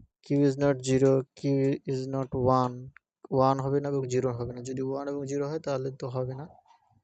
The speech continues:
ভগ্নাংশ হবে না। এরকম এখানে কিছু উদাহরণ, এক্সাম্পল দেয়া আছে।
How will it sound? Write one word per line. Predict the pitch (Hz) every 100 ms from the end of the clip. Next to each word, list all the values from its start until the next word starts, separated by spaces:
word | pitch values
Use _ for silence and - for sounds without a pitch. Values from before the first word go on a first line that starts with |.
| _ _ _ -
ভগ্নাংশ | 131 131 127 123
হবে | 131 127 127
না। | 139 151 _ _
এরকম | 151 151
এখানে | 147 147 147
কিছু | 143 147
উদাহরণ, | 131 131 135
এক্সাম্পল | 127 123 127 131
দেয়া | 123 123 120
আছে। | -